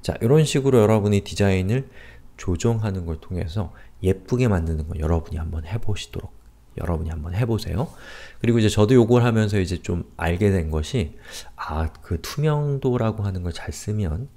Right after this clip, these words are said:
되게 부드럽고 자연스럽게 녹아 들어가는 디자인을 만들 수 있구나라는 것을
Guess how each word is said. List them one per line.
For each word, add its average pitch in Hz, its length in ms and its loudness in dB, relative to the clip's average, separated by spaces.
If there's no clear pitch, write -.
되게 113 180 -8
부드럽고 127 540 -2
자연스럽게 120 580 -4
녹아 87 360 0
들어가는 110 520 -2
디자인을 80 460 -4
만들 71 300 -4
수 - 120 -6
있구나라는 73 680 -4
것을 101 400 -4